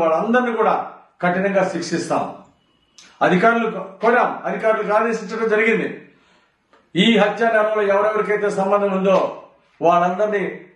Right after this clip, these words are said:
వాళ్ళందరి మీద కఠినంగా వ్యవహరించాలి, అందరిని అరెస్ట్ చేయాలి, కఠినంగా శిక్షించాలని చెప్పేసి మేము అధికారులు, ఎస్పీని కోరాం.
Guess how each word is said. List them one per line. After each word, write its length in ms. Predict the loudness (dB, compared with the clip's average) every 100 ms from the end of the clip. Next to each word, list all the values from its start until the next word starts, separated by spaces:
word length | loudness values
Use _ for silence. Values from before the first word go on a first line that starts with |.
| 0
వాళ్ళందరి 360 | 2 2 0 0
మీద 100 | 0 0
కఠినంగా 340 | -2 0 2
వ్యవహరించాలి, 520 | 2 2 0 0 0 0
అందరిని 240 | -2 0 -2
అరెస్ట్ 220 | -2 0
చేయాలి, 200 | 0 2 0
కఠినంగా 360 | -4 -4 -6 -6
శిక్షించాలని 580 | -6 -4 0 0 0 -2
చెప్పేసి 400 | -2 0 2 0 0 -8 -20 _ _ -2
మేము 160 | 2
అధికారులు, 520 | 2 2 2 2 0 -6 -8 -8
ఎస్పీని 300 | -4 -2 0 2
కోరాం. 240 | 2